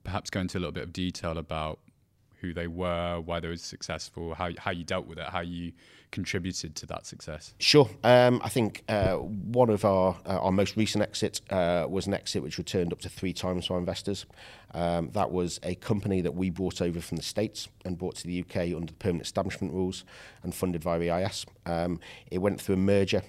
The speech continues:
Speaker 2: about two years ago. We merged into iPipeline, which n-, many of your listeners and, and readers will be fairly, fully aware of who iPipeline are. Uh, and then iPipeline exited, um, in a one point six billion dollar deal this year. Um, so our investors were only a very small p-, part of that. Um,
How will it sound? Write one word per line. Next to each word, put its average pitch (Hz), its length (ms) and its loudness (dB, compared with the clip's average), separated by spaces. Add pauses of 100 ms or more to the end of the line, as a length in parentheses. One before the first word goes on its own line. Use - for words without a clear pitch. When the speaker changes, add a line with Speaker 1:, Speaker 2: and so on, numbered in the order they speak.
(120)
Speaker 2:
about 87 280 -4
two 98 200 -2
years 95 220 0
ago. 98 300 0
We 90 140 -4
merged 92 340 -2
into 85 340 -6
iPipeline, 101 720 -2
which - 260 -8
n-, 92 140 -4
many 85 180 -4
of 80 100 -8
your 85 160 -4
listeners 85 380 -6
and, 82 220 -4
and 87 100 -4
readers 85 320 -4
will 90 80 -4
be 82 100 -6
fairly, 82 280 -6
fully 90 220 -6
aware 87 180 -2
of 82 60 -8
who 87 100 -8
iPipeline 95 520 -4
are. 101 140 -2 (560)
Uh, 95 40 2
and 90 180 4
then 90 80 2
iPipeline 90 480 0
exited, - 420 -6 (160)
um, 80 320 -4
in 87 80 -6
a 82 40 -2
one 82 180 -2
point - 180 -8
six - 220 -10
billion 82 320 -4
dollar 80 200 -6
deal 80 300 -6
this - 220 -4
year. 98 180 2 (500)
Um, 85 380 0
so 98 220 2
our 92 80 4
investors 85 340 -4
were 92 60 -2
only 82 80 -2
a 80 40 -4
very 82 120 -4
small 80 220 -4
p-, - 200 -12
part 117 240 2
of 82 60 -2
that. 82 120 -2 (520)
Um, 95 320 2